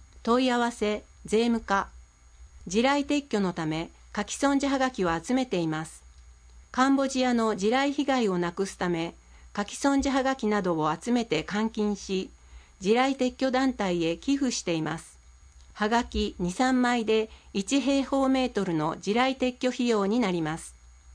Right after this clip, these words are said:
対象品、書き損じ、未使用はがき、未使用切手、未使用テレカ、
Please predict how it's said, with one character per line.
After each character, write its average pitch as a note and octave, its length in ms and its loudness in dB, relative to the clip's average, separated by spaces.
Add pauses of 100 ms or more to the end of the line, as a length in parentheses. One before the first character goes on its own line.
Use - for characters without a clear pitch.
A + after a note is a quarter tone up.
(240)
対 A#3 200 2
象 A#3 260 2
品、 G3 360 0 (640)
書 A3 100 -2
き - 100 -10
損 B3+ 300 2
じ、 G#3+ 260 0 (320)
未 F#3+ 160 0
使 C4 140 0
用 C4 160 4
は A#3+ 140 2
が G#3+ 160 -2
き、 - 280 -8 (460)
未 G3 160 -2
使 C4+ 140 2
用 C4 180 2
切 A#3+ 220 -4
手、 D3+ 340 -4 (600)
未 G3 120 0
使 C4 200 0
用 C4 180 2
テ A#3+ 160 0
レ G#3 100 0
カ、 D3+ 300 -2